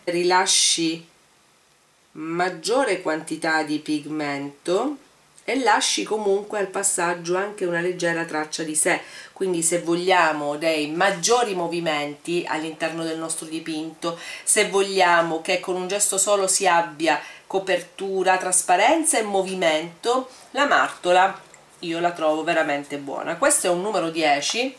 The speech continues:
vediamo se riuscirà a fare un tratto sottile, per quanto sottile può essere, se-, sarà sempre superiore a quelli perché è comunque un dieci.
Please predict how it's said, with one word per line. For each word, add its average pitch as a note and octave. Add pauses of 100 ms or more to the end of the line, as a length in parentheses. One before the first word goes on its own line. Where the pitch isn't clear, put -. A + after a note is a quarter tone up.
(140)
vediamo F3+
se E3+
riuscirà E3+
a D#3+
fare E3
un D#3+
tratto D3
sottile, D#3+
per D3
quanto -
sottile E3+
può E3+
essere, D#3+
se-, C#3
sarà C#3+
sempre E3+
superiore D#3
a D3+
quelli D3+
perché C#3+
è C#3+
comunque D3+
un D3
dieci. G#3+